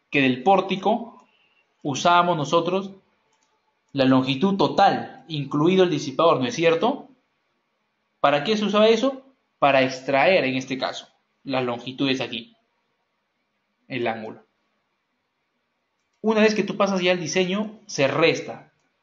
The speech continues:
cuatro punto veinticinco metros que medía todo, menos uno punto sesenta y tres que va a medir tu disipador. Es decir, que el disipador aquí mide un metro con sesenta y tres centímetros. Se resta ello y me sale la longitud del brazo,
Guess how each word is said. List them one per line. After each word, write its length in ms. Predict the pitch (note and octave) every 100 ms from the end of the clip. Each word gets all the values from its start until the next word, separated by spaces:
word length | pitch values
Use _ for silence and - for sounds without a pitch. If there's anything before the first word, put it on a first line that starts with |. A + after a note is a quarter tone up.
| _ _ _ _
cuatro 440 | E3 F3 E3+ D#3+
punto 280 | D#3+ F3 C#3+
veinticinco 600 | C3 C3 C#3 F#3+ F#3+ G3
metros 320 | G3+ G3 F#3+
que 120 | - C3
medía 380 | B2+ E3 D#3
todo, 340 | F3+ G3+ F#3+ E3
menos 600 | D#3+ G3+ G#3 G#3+ G#3 G#3+
uno 380 | G3+ F#3+ F3 -
punto 400 | F3+ F#3 F3 F#3
sesenta 300 | E3+ D3+ C#3
y 40 |
tres 240 | C3 G3 G3
que 140 | D3+
va 60 | C3+
a 40 |
medir 300 | C#3+ D3+ D#3
tu 80 | D3+
disipador. 340 | C3 C3 A#2
Es 60 | C3
decir, 120 | D3+
que 80 | D3+
el 60 | C3+
disipador 340 | - F3+ F3
aquí 520 | D3 A3+ C4 - _ -
mide 520 | E3+ F3 F3 F3 -
un 180 | F#3 F3+
metro 320 | E3+ F3 F3
con 160 | D#3 C#3+
sesenta 160 | B2+ B2
y 40 |
tres 160 | D3+ D3+
centímetros. 580 | C3+ B2 A2+ - _ _ _ _ _ _ _ _ -
Se 180 | -
resta 400 | C3+ E3+ E3+ G#3+
ello 260 | A3 A3+ B3
y 80 | F3
me 120 | C#3
sale 440 | C3 D#3+ F3 F#3 -
la 140 | D3
longitud 380 | C#3+ C3 C#3 C#3
del 120 | E3+
brazo, 400 | D3 C#3 - -